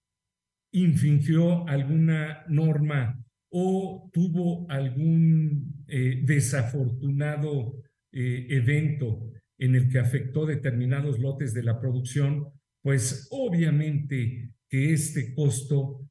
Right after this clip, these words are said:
se irá directamente a, eh, a, a un costo específico en donde se podrán tomar medidas, eh, ya fuera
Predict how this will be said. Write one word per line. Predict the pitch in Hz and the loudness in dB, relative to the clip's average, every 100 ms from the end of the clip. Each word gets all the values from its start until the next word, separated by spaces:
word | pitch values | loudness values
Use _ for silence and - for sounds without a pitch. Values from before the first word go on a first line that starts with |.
| _ | _
se | - - 165 170 175 170 | -10 -4 0 0 0 -2
irá | 180 147 151 131 110 - - _ _ _ _ | 0 2 2 2 0 -4 -10 _ _ _ _
directamente | 113 131 143 160 165 147 139 143 139 110 151 156 151 147 - _ _ - | -4 0 2 0 0 0 2 4 2 0 -2 -4 -8 -12 -18 _ _ -4
a, | 143 147 147 147 143 147 - _ _ _ _ _ | 2 4 4 0 -4 -8 -14 _ _ _ _ _
eh, | - 120 117 117 113 117 113 117 | -6 -2 2 4 2 0 -8 -8
a, | 123 120 117 120 | -6 -4 -2 -2
a | 117 | 0
un | 131 151 156 | 2 2 2
costo | 151 147 - | 2 0 2
específico | 147 - 151 - 147 - 151 160 160 - - _ _ | -2 0 -2 -2 -2 -2 -2 -2 -2 -6 -20 _ _
en | 151 131 | 0 2
donde | 135 131 131 135 143 135 - | 4 4 4 2 -2 -8 -8
se | - | -4
podrán | 117 131 139 143 | -2 0 2 2
tomar | 143 127 131 | 2 0 0
medidas, | 135 117 135 135 127 123 - _ _ _ _ | -2 -2 -2 -4 -4 -8 -12 _ _ _ _
eh, | 123 113 110 113 | -2 0 0 0
ya | 117 143 135 127 - - - _ | 2 2 2 0 -4 -10 -16 _
fuera | - 170 170 160 151 151 | -2 2 2 2 -2 -8